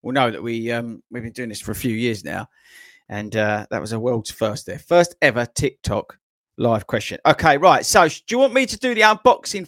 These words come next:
first? I don't think it's very exciting. I can tell you now, it's not very exciting at all 'cause I think I know what it is. Um, so do you wanna do the unboxing now and then get into the questions, or what way do you wanna go? So let me know what you wanna do, okay?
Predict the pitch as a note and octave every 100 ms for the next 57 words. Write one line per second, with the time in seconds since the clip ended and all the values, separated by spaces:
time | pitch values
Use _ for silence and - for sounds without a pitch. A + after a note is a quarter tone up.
0 | - G3+ C#3+ - - F3+ - D#3+ C3 -
1 | D3+ A#2+ - C3 - G#2 A#2 _ _ _
2 | - B2 C#3+ B2 D#3+ D3 D3 C#3+ G2 G#2+
3 | - - - B2+ F#2+ A2 - A2 G2 G#2
4 | G#2 A2 G2 A2 G2+ - A#2+ G#2+ G#2+ G2+
5 | F#2+ F2 F#2+ - _ _ _ G2+ A2 G#2+
6 | G#2 G#2+ _ - C#3 - F#3 F3 F#3 E3
7 | F#3+ G#3 G#3+ - F#3+ F3+ F3+ C#3 E3+ A3
8 | - _ _ D3+ D#3+ D#3+ D#3+ D3+ C3 -
9 | C3+ - E3 F3 - C#3+ C#3 C#3 C3 _
10 | _ - C#3 C#3+ C#3+ C#3+ C#3 C3 A#2 A#2+
11 | C3+ E3+ - E3 D#3 D#3+ B2+ A#2 C3+ _
12 | _ _ _ - B2 - A#2+ A#2 A2 G#2+
13 | F2+ - - A#2 A#2+